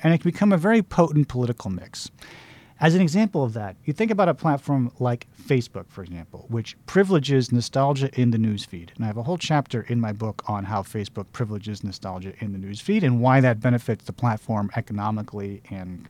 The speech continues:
commercially in terms of keeping users engaged, et cetera. Right? And you marry that with political actors in countries who weaponize nostalgia and use nostalgia to advance particular talking points or particular agendas. Plus the fact that people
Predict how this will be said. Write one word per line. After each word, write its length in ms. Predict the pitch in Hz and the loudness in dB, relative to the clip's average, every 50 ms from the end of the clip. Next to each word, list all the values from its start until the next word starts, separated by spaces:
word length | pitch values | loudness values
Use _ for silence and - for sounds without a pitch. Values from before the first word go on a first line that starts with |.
| _ _ - | _ _ -12
commercially 600 | - 110 107 107 113 - - - 110 107 104 101 | -8 -6 -4 -4 -4 -6 -8 -8 -6 -6 -4 -4
in 120 | 92 92 107 | -6 -6 -6
terms 220 | - 113 107 98 | -6 -6 -6 -6
of 120 | 98 - | -8 -6
keeping 300 | - - 131 117 - 110 | -2 -2 -2 0 0 0
users 320 | 110 113 117 110 113 107 - | 2 2 2 0 -2 -2 -2
engaged, 560 | 107 104 101 104 104 98 98 92 - - - - _ _ | -4 -4 -4 -4 -4 -4 -6 -8 -12 -16 -20 -20 _ _
et 40 | - | -20
cetera. 300 | - - - - - - - - - - - - - - - - - - - - | -20 -20 -18 -20 -20 -20 -20 -20 -20 -20 -20 -20 -20 -20 -20 -20 -20 -20 -12 -8
Right? 180 | 107 104 107 - - - | -6 -6 -6 -6 2 6
And 160 | 160 156 151 | 8 8 10
you 100 | 160 160 | 10 10
marry 400 | 156 160 175 202 226 233 220 185 | 10 10 10 8 8 8 8 8
that 360 | 147 151 147 147 151 - - | 8 8 8 6 6 2 2
with 240 | 135 131 135 127 - | 4 4 4 4 2
political 460 | - 127 139 202 240 - - 151 131 | 0 2 2 4 4 4 4 4 4
actors 600 | 110 120 127 127 - - 135 123 123 117 110 - - _ _ - | 6 4 2 2 2 0 0 2 2 2 0 -4 -8 _ _ 4
in 280 | 170 170 175 170 160 | 6 6 8 8 6
countries 640 | 135 - 196 208 202 - - 120 113 113 113 - - - | 6 6 6 6 6 6 4 2 2 2 2 0 -2 0
who 200 | - 165 151 131 | 2 4 4 6
weaponize 560 | 117 139 175 208 - 175 156 147 131 127 110 | 6 6 6 6 6 6 6 8 6 6 6
nostalgia 560 | 127 123 120 - - 113 110 107 107 113 107 - | 4 2 2 0 -2 -2 -2 -2 -4 -4 -2 0
and 200 | 123 120 123 143 | 2 4 4 6
use 200 | 185 214 202 170 | 4 4 4 4
nostalgia 580 | 160 143 123 - - 123 120 117 113 117 117 | 4 4 4 2 2 2 2 2 2 0 -2
to 220 | 113 - - 131 127 | -2 -2 0 0 0
advance 400 | 120 110 110 127 127 127 123 - | 0 2 4 4 6 6 4 2
particular 480 | - - - - 123 - - 117 110 | -4 -8 -6 -6 -6 -6 -6 -8 -8
talking 380 | 110 - 160 165 160 - 165 139 | -4 -4 -2 -2 -2 -2 -2 -2
points 300 | 127 139 139 127 120 - | 0 0 0 0 0 -2
or 60 | 113 | -6
particular 440 | 104 - - - - - 107 101 101 | -10 -12 -18 -16 -12 -10 -10 -8 -6
agendas. 540 | 107 156 202 196 - - 87 101 - - - - - - - - - - - - - _ _ _ - | -4 -2 0 0 -2 -4 -8 -12 -14 -16 -18 -20 -20 -20 -20 -20 -20 -20 -20 -20 -20 _ _ _ -10
Plus 300 | - - 214 247 247 - | 0 4 6 6 6 6
the 120 | - - 143 | 2 0 0
fact 360 | - - 147 139 131 - - | 2 4 4 4 4 2 0
that 160 | 123 120 - | -2 -2 0
people 280 | - 160 156 - 131 | 0 0 0 -2 -4